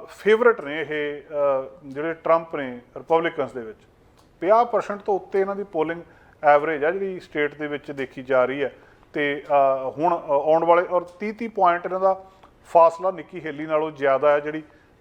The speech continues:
ਮਤਲਬ ਦੋ ਨੰਬਰ ਦੇ ਉੱਤੇ ਜਿਹਨੂੰ ਮੰਨਿਆ ਜਾ ਰਿਹਾ ਕਿ ਰਿਪਬਲਿਕਨ ਦੇ ਵੱਲੋਂ ਉਮੀਦਵਾਰ ਆ। ਦੂਜੀ ਜਿਹੜੀ ਖਲਬਸ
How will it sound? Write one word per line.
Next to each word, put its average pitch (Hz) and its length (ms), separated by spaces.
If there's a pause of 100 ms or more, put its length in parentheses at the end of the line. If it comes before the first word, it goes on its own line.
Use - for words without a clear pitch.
ਮਤਲਬ 135 280
ਦੋ 151 180
ਨੰਬਰ 151 260
ਦੇ 147 100
ਉੱਤੇ 139 220
ਜਿਹਨੂੰ 143 400
ਮੰਨਿਆ 135 300
ਜਾ 127 260
ਰਿਹਾ 135 160
ਕਿ 135 260 (460)
ਰਿਪਬਲਿਕਨ 160 520
ਦੇ 139 80
ਵੱਲੋਂ 131 220
ਉਮੀਦਵਾਰ 117 480
ਆ। 110 80 (720)
ਦੂਜੀ 202 440
ਜਿਹੜੀ 302 200
ਖਲਬਸ 226 560